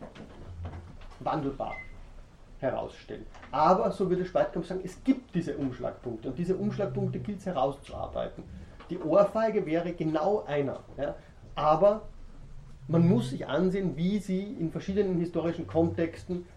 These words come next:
jeweils verwendet wird, um diesen Umschlag zu legitimieren. Und man kann sie dann ansehen, das ist,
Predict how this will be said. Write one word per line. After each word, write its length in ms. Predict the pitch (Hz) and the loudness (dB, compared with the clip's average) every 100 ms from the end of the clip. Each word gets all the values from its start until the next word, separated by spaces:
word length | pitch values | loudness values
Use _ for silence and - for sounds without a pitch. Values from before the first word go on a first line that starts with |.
| - | 0
jeweils 480 | 170 185 151 165 - | 6 8 6 2 0
verwendet 600 | 165 165 165 165 - - | 0 4 4 4 -2 -6
wird, 220 | 110 104 - - | -8 -8 -12 -6
um 260 | 190 190 180 | 4 6 6
diesen 280 | 175 156 165 | 2 -2 2
Umschlag 680 | 165 165 143 139 139 160 - - - - | 4 4 2 2 2 2 -6 -20 -20 -18
zu 140 | - 175 | -2 4
legitimieren. 800 | 180 175 - 165 185 180 104 - - - - | 4 4 0 4 6 6 2 -4 -10 -14 4
Und 260 | 196 254 247 | 8 10 8
man 140 | 220 | 4
kann 180 | 185 190 | 2 2
sie 80 | 185 | 2
dann 140 | 170 | 0
ansehen, 520 | 117 135 170 208 202 | 0 0 0 2 2
das 160 | 170 175 | 2 0
ist, 220 | 185 | -6